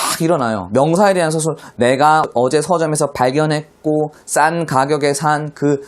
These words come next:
책." 이렇게 되는 건데 원어민은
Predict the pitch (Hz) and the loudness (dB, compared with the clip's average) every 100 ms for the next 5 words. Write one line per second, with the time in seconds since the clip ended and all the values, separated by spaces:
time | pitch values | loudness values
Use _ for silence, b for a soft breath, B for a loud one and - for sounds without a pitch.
0 | - - - 247 - _ 147 190 156 120 | -12 -4 -2 -2 -6 _ -2 0 0 0
1 | 104 113 139 98 B B 131 156 147 160 | -2 -2 -2 -6 B B 0 2 0 0
2 | 165 | -2